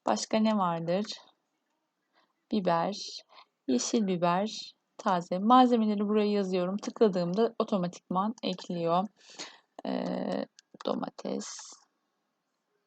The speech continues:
Bakıyorum, domates kırmızı. Em, yumurta sarısı ve yumurta beyazını da ekleyelim tabii ki. Yumurta sarısı.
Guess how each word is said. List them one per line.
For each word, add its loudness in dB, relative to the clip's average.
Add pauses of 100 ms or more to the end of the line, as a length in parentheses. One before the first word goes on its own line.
(840)
Bakıyorum, 0
domates -4
kırmızı. -2 (2750)
Em, -2 (800)
yumurta 0
sarısı 0
ve -2
yumurta -4
beyazını -4
da -2
ekleyelim -6
tabii -6
ki. -2 (680)
Yumurta -4
sarısı. -4